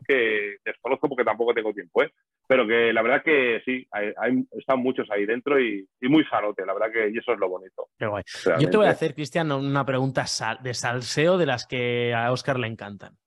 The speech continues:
Speaker 2: ¿vale?
Speaker 1: Ujú.
Speaker 2: A ver, a ver, yo lo voy a probar. Si la puedes contestar, la contestas y si no, lo vamos a entender.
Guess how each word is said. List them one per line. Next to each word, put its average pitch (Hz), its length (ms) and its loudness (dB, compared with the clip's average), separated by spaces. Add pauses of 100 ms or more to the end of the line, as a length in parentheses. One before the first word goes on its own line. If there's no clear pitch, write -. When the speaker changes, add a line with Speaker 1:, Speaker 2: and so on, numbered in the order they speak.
(160)
Speaker 2:
¿vale? 117 360 -4 (880)
Speaker 1:
Ujú. 92 260 4
Speaker 2:
A 139 40 2
ver, 180 200 0
a 147 40 -2
ver, 196 240 0
yo 185 180 4
lo 269 80 6
voy 233 80 6
a 196 100 2
probar. 147 320 0
Si 139 100 -14
la 139 140 -6
puedes 214 220 0
contestar, 160 460 -4
la 127 120 0
contestas 208 560 0
y 156 60 -4
si 139 120 -6
no, 165 100 2
lo 175 120 2
vamos 135 300 0
a 123 40 -2
entender. 107 500 -6